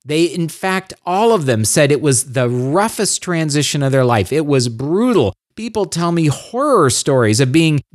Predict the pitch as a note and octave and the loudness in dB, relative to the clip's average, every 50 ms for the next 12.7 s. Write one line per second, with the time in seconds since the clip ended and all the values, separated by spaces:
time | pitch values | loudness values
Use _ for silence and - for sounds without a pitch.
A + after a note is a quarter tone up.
0 | B2+ A#2+ A#2+ - F3+ F#3 A3+ A#3 B3 - - - F3 F3 E3+ D#3 - - E3 C#3+ | -18 -16 -6 -4 -2 -2 -2 -4 -6 -10 -8 -4 -4 -4 -2 -2 -2 0 0 2
1 | C#3+ C#3 C#3 C#3 - - D#3+ D3+ C#3 C3 - B2 B2 D3 F#3 A#3 B3 A3+ F#3 - | 4 2 2 2 0 -2 -2 -2 -2 -2 -8 -12 -8 -4 -4 -2 -4 -4 -4 -2
2 | F3 F3 F3 F#3 E3 E3+ - - - G#3 G3+ F3 C#3+ A2+ G2+ F#2 - - - G#2 | -2 0 2 2 2 0 -2 -4 -4 -2 0 2 2 2 2 0 -4 -8 -12 -10
3 | - - - G#2+ G#2 G#2 F2+ F2+ - - G#2+ G#2 G#2 - - A#2+ A2+ A2+ A2+ A2 | -8 -6 -6 -4 -4 -4 -6 -8 -8 -6 -4 -4 -4 -4 -4 -4 -2 0 2 2
4 | A2 A#2+ C#3+ G3+ G3 C3+ G#2 - G#2 F2 D#2+ D#2+ - - - - - _ _ _ | 4 4 4 4 2 2 0 -2 -6 -10 -10 -12 -12 -12 -12 -12 -12 _ _ _
5 | F#3 F#3 F#3 F3+ F3 D#3 - _ _ _ - G#2 G2+ _ - A#2+ A#2+ D#3+ F3+ G3 | -2 0 2 2 2 0 -2 _ _ _ -20 -20 -20 _ -16 -12 -10 -8 -4 -4
6 | G#3 G3 F#3 - - G3+ G3+ G3+ G3+ F#3+ E3 - - F3+ F3 F#3 F#3 G3 F#3 F3+ | -4 -4 -6 -8 -8 -4 0 0 0 0 -2 -4 -4 -4 -2 0 2 2 2 0
7 | - D#3 A2 G2 F2 - - _ _ _ - - - - D3 C3+ C#3 C3 B2 B2+ | 0 -2 -2 -4 -4 -8 -10 _ _ _ -20 -16 -10 -8 -6 -4 -4 -2 -2 -2
8 | A#2+ - C#3 C#3+ C3+ C#3 D3+ D3+ D#3+ G3 F3 A#2 F2+ D#2+ - _ _ _ _ _ | -2 -2 0 2 2 2 2 2 2 2 2 2 0 -2 -6 _ _ _ _ _
9 | _ _ _ _ _ F#3 G#3+ C4 C4 C#4 C4 B3 F3 B2 G#2 G#2 G2+ - - - | _ _ _ _ _ -6 -4 -2 -2 -2 -2 0 0 0 0 0 -2 -4 -8 -16
10 | _ _ A3+ C#4+ - - - A3+ A#3 B3 A#3 - F#3 D#3+ C3+ B2 - - B2+ C3 | _ _ -8 -8 -8 -6 -4 -2 -2 -2 -2 -2 -2 -2 -2 -2 -2 -4 -4 -4
11 | C#3+ B2 G#2+ - - - F3+ G3+ A#3 A#3+ - E3 C3 - - - B2+ A#2 A2 G#2 | -2 -2 -4 -4 -6 -6 -4 -4 -2 -2 -2 -2 -2 -2 -2 -2 -2 -2 -2 -2
12 | F2+ A2 D#3 F#3 F3+ - A3+ G3+ D#3 G#2+ G2 G2 G2 | -2 -2 -4 -4 -4 -4 -4 -2 -2 0 0 0 0